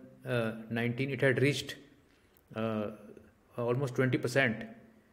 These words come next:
and then they tried to increase it to control the inflation. However, you know, the, uh, uh, the policy was r-, remained, uh, more accommodative, and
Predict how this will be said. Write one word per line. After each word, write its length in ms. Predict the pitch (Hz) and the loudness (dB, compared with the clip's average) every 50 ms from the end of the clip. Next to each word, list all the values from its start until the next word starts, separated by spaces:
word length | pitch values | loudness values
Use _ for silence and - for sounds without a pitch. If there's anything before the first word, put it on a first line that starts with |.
| _ _ - | _ _ -6
and 160 | 120 120 120 | -2 0 4
then 320 | 117 139 143 147 151 151 - - - - - - - - | 6 6 6 6 2 -2 -6 -10 -14 -18 -20 -12 -2 0
they 100 | 139 131 | 0 2
tried 380 | - - 143 147 160 156 - 180 | 6 10 12 12 12 10 8 6
to 140 | 170 160 | 8 8
increase 360 | 147 139 127 127 139 139 127 120 | 8 6 4 4 4 4 6 6
it 320 | 139 135 - - - - | 4 2 2 -4 -10 -6
to 80 | 131 123 | -4 0
control 380 | 131 123 123 123 127 131 127 | 2 2 2 2 2 2 4
the 80 | 127 127 | 4 4
inflation. 480 | 123 123 123 123 120 120 120 131 127 | 2 2 2 4 2 4 2 0 0
However, 560 | 123 120 117 117 120 120 127 123 117 - - - - - - - - - - _ | 2 4 6 6 8 8 6 6 4 2 -6 -12 -14 -16 -18 -20 -20 -20 -18 _
you 100 | - 110 | -4 0
know, 140 | 110 117 117 | 0 0 0
the, 420 | 113 117 117 113 110 110 110 110 113 - - - - - - _ _ - | 2 2 2 2 2 0 -2 -6 -10 -12 -16 -20 -20 -20 -20 _ _ -8
uh, 60 | - | -4
uh, 260 | 101 101 95 90 90 - - - - - - - _ _ _ _ _ _ _ _ - - - - - - - - - - | -4 -2 -2 -4 -6 -8 -12 -16 -18 -20 -20 -20 _ _ _ _ _ _ _ _ -18 -16 -16 -14 -16 -16 -20 -16 -6 -6
the 60 | 113 | 0
policy 440 | 117 123 127 127 127 123 - 135 123 | 4 6 6 6 6 4 4 2 4
was 400 | 117 120 117 113 - - - - - - | 6 6 4 4 0 -6 -8 -10 -8 -8
r-, 640 | 113 - - - - - - - - - - 131 | -8 -8 -10 -12 -14 -16 -18 -20 -16 -6 -6 -2
remained, 560 | 120 120 120 123 127 127 127 127 127 127 127 127 131 | 0 0 2 4 4 6 6 4 4 2 -2 -6 -6
uh, 140 | 131 131 123 120 123 | -4 -4 -4 -4 -2
more 220 | 120 123 127 131 | 0 2 4 4
accommodative, 680 | 127 123 127 123 123 127 123 127 120 123 139 139 127 123 - - - - - - - - | 4 4 4 4 4 6 4 4 4 4 4 2 2 0 -8 -14 -18 -20 -20 -18 -8 -4
and 580 | 117 117 117 117 120 120 117 113 117 113 - | -2 0 0 0 0 0 -2 -4 -4 -8 -8